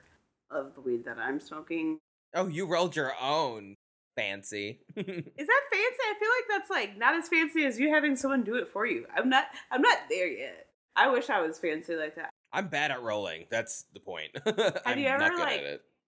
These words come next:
Speaker 1: thought about your, um, amenities? You're like,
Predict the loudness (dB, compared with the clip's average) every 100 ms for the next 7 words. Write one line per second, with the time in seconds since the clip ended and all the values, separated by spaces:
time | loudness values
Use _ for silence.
0 | 6 8 8 6 4 2 4 4 4 2
1 | 2 2 -2 -10 -14 _ _ 0 2 2
2 | 2 4 2 0 -10 -4 -2 -2